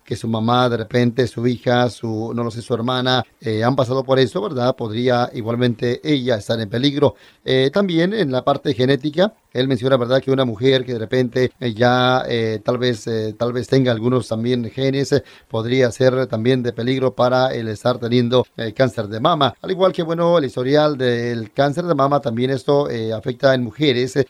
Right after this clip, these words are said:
que de repente tal vez hayan tenido, eh, tal vez, eh, cáncer ya alguna vez en un pecho, dependiendo, ¿no? Y también el, el, lo que viene siendo el color, la raza de uno, también esto podría tal vez ser otra, eh, más que nada, eh,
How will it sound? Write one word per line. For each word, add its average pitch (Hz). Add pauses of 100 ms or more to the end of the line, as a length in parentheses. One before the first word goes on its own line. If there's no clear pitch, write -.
que 147
de 139
repente 131
tal 123
vez 127
hayan 127
tenido, 131
eh, 110
tal 113
vez, 123
eh, 110
cáncer 143
ya 127 (260)
alguna 113
vez 120
en 117
un 120
pecho, 135
dependiendo, 127
¿no? 143
Y -
también 131
el, 113
el, 110
lo 107
que 98
viene 120
siendo 139
el 123
color, 135
la 123
raza 127
de 117
uno, 135
también 120
esto 120
podría 117 (220)
tal 127
vez 127
ser 127
otra, 131
eh, -
más 127
que 127
nada, 127
eh, 107